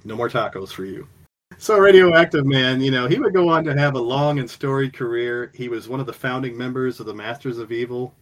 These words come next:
and he worked with various iterations of that group. And then he, he did some time in Vietnam, and so he joined forces with the Crimson Dynamo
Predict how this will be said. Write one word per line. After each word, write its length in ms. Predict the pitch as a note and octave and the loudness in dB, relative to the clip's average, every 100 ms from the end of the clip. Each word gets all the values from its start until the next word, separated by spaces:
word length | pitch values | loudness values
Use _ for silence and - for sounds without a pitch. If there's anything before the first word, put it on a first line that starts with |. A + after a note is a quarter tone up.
| _ _ _ | _ _ _
and 200 | G#2+ G#2 G2+ | -18 -14 -12
he 140 | A#2 | -6
worked 280 | A2 A#2+ A2 | -4 -4 -6
with 100 | F#2 | -10
various 520 | F#2+ A2+ A#2 A2 - | -4 -2 -2 -4 -8
iterations 640 | A2+ G#2+ A2 A#2 A#2 G#2 | -10 -6 -6 -8 -10 -10
of 100 | A2+ G#2+ | -10 -8
that 200 | G#2+ A2 | -12 -8
group. 360 | A2 A2+ A2+ - _ _ - | -6 -6 -8 -16 _ _ -20
And 580 | G2+ G2 G2 F#2+ F#2+ F#2+ | -14 -12 -10 -12 -12 -4
then 120 | B2+ | -4
he, 80 | A#2 - - | -4 -8 -10
he 120 | A2+ | -6
did 180 | A2+ - | -6 -8
some 160 | G#2+ | -12
time 320 | - C#3 B2 A#2+ | -2 0 0 -2
in 80 | A2 | -2
Vietnam, 680 | C3 A#2+ C#3 D3 D3 C#3+ | -2 0 2 2 2 2
and 80 | B2 | -2
so 140 | - A2 | -4 -6
he 80 | G#2+ | -6
joined 300 | A#2 A#2+ A2 | -6 -6 -4
forces 420 | C3 C3 C3 A2+ | -2 -2 -2 -6
with 140 | A#2+ - | -6 -8
the 60 | |
Crimson 400 | - C#3+ C3+ C3+ | -2 -2 0 -2
Dynamo 760 | C3 C#3 C#3 C#3 C3+ C3+ C#3 | 0 2 2 0 -2 -4 -4